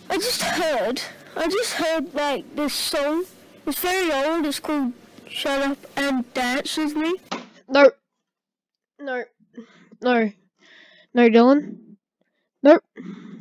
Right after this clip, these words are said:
Speaker 2: My mum didn't like me listening to it 'cause it said, "Shut up and dance with me." My mum was like, "No, that's inappropriate." Fortnite with Hamiltrash. Amazing.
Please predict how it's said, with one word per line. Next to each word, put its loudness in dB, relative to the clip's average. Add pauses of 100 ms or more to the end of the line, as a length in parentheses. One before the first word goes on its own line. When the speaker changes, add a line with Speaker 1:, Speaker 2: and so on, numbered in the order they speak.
(760)
Speaker 2:
My 2
mum 8
didn't 6
like 8
me 8
listening 6
to 4
it 2
'cause -14
it -4
said, -2
"Shut 2
up 6
and -4
dance -6
with -6
me." -4 (400)
My -10
mum -6
was -6
like, -2
"No, 10
that's 6
inappropriate." 6 (1000)
Fortnite -2
with 0
Hamiltrash. -4 (120)
Amazing. -2